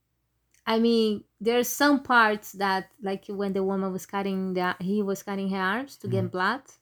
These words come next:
Speaker 1: right? And because it was so long, and most of the time it's lots of,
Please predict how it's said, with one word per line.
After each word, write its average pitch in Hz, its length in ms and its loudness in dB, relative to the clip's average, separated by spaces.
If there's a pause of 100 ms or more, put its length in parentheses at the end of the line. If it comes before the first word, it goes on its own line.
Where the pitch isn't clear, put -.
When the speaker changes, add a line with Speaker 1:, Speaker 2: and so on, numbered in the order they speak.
(640)
Speaker 1:
right? 202 360 -4 (400)
And 226 520 -2
because 254 340 2
it 254 40 -2
was 254 160 2
so 277 400 4
long, 247 520 2
and 220 120 0
most 247 240 0
of 254 140 -4
the 233 120 -2
time 240 380 -2
it's 220 140 -6
lots 240 320 2
of, 247 180 -2